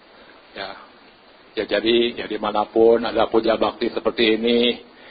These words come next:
ya, hendaknya jangan sampai dilewatkan. <clears throat> Ya, Bapak Ibu sekalian,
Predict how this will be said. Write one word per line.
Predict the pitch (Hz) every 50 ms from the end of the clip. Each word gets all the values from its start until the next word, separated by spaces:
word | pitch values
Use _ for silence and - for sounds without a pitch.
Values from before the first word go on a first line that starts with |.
| - - -
ya, | - 120 -
hendaknya | 110 113 113 104 - - 123 120 117 120 120 117 113
jangan | 113 113 104 110 113 110
sampai | - 113 107 - 117
dilewatkan. | 107 110 107 110 107 107 110 101 - - - 110 98 - - - - - - - - - - - - - - - - - - - - - - - - - - - - - - - -
<clears throat> | - - - - - 233 - - - - - 226 - - - - - - - - - - - - - - - - - - - - - -
Ya, | - 117 101 - - 113
Bapak | 107 101 - 107 104 107 104
Ibu | 101 113 110 107 107 107 - -
sekalian, | - 110 104 104 107 110 107 110 113 113 117 113 110 -